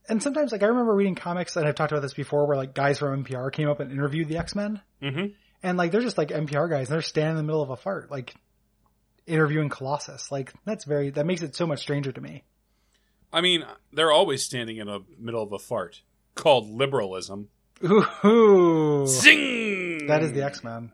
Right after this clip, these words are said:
Speaker 2: That's me, Dentis Miller. Uh,
Speaker 1: <laughs> That zing was the sound of your drill. As you
Speaker 2: Ooh.
Speaker 1: powering up your, uh, your
Speaker 2: Man, there's a
Speaker 1: implants.
Speaker 2: Weird Al song about dentistry that is, has, plays that drill sound real,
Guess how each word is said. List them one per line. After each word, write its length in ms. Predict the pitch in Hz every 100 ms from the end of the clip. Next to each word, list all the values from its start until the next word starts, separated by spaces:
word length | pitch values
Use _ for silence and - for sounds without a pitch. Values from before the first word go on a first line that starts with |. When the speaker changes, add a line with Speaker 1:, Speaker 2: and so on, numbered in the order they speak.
| -
Speaker 2:
That's 220 | 120 -
me, 260 | 143 135 110
Dentis 320 | 113 120 -
Miller. 280 | 101 87 - _ _ _ _
Uh, 300 | 139 139 151 -
Speaker 1:
<laughs> 1120 | - 196 - 247 - 269 - - - - 233 - 247 - _ - 202 208 196 -
That 340 | 226 190 196 160
zing 180 | 180 180
was 100 | 156
the 80 |
sound 220 | 143 156 147
of 80 |
your 100 | 135
drill. 360 | 123 135 131 117 _ _ _ - - - - -
As 100 | 139
you 80 | 139
Speaker 2:
Ooh. 20 |
Speaker 1:
powering 420 | - 143 143 139
up 140 | 135 -
your, 200 | 123 123
uh, 120 | 123
your 80 | 120 - _ -
Speaker 2:
Man, 200 | 185 170
there's 160 | 208 254
a 40 |
Speaker 1:
implants. 160 | 240 151
Speaker 2:
Weird 180 | 165 143
Al 180 | 143
song 300 | 139 151 135
about 260 | 127 117 104
dentistry 500 | 113 110 104 - 104
that 140 | 92
is, 340 | 95 98 - - -
has, 220 | - 120 110
plays 260 | 104 127 113
that 180 | 117 104
drill 260 | 95 113 107
sound 400 | - 104 92 82 87
real, 440 | 107 110 101 90